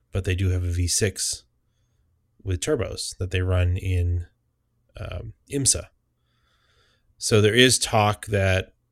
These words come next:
possibly they will allow other engines so that other manufacturers will come and race in nascar. What do you think about that?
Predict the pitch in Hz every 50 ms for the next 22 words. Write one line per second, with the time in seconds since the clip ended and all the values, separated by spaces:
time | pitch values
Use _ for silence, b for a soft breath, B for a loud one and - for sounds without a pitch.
0 | _ _ - - 113 107 101 - - 104 101 104 98 95 92 92 92 92 92 92
1 | 92 - 95 92 90 90 90 92 98 - 98 92 92 95 - - 127 127 120 110
2 | 98 95 98 113 127 - - - - - _ _ _ _ _ _ _ _ _ _
3 | _ _ _ _ - - - 95 95 92 - - 95 92 92 92 92 90 90 87
4 | - - 95 95 92 - - 92 90 87 85 95 90 87 - - - 95 87 87
5 | 87 87 87 - 92 92 90 92 90 92 90 - - - 104 101 113 117 110 -
6 | - - - - - _ _ _ _ _ _ _ _ _ _ _ _ _ _ _
7 | _ _ _ _ - - _ _ _ _ _ _ _ _ _ _ _ _ _ _
8 | _ _ _ _ _ _ _ _ _ _ _ _ _ _ _ _ _ _ _ _
9 | _ _ _ _ _ _ _ _ - 98 92 87 101 98 92 90 85 - 107 98
10 | 95 -